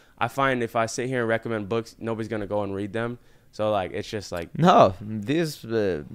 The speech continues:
Speaker 2: some people will go. <laughs>
Speaker 1: Yeah.
Speaker 2: But <laughs>
Speaker 1: No, look, if there was one book I would recommend people to start with, it would be called The Slight Edge.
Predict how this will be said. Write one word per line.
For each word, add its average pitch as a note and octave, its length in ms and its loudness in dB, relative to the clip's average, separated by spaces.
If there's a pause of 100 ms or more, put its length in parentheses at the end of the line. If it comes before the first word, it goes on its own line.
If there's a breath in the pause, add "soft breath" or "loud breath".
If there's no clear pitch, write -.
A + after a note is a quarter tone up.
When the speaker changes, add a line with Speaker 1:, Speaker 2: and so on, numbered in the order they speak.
(160)
Speaker 2:
some C#3+ 280 2
people G#2+ 320 0
will G#2+ 220 4
go. C3+ 520 0 (120)
<laughs> - 120 -18
Speaker 1:
Yeah. G#2 220 0 (140)
Speaker 2:
But C3+ 600 -2 (100)
<laughs> C#3 100 -12
Speaker 1:
No, E3 220 10
look, E3 200 6
if C3 120 0
there G3+ 120 6
was F3+ 160 2
one E3 380 2
book D3 260 4
I C3 80 6
would A#2 140 2
recommend A#2 500 0
people A2 200 -4
to F#2+ 40 -4
start - 440 0
with, D3 260 0 (1000)
it B2 60 0
would B2 120 2
be B2 80 0
called B2 300 4
The G#2+ 60 -8
Slight A#2 400 -2
Edge. G2+ 480 -6